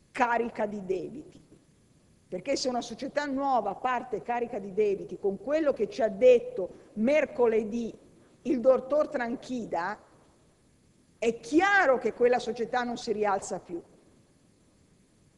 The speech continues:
Perché quella società potrà avere speranza di camminare se parte pulita.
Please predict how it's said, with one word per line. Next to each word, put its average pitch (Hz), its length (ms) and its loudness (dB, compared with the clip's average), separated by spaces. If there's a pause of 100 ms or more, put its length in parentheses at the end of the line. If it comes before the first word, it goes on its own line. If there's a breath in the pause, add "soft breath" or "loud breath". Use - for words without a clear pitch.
(760)
Perché 202 300 -4
quella 381 280 4
società 294 520 0
potrà 262 400 4
avere 294 320 0
speranza 302 960 2
di 220 160 -4
camminare 247 1120 0 (520)
se - 280 4
parte 339 520 2
pulita. 247 840 -2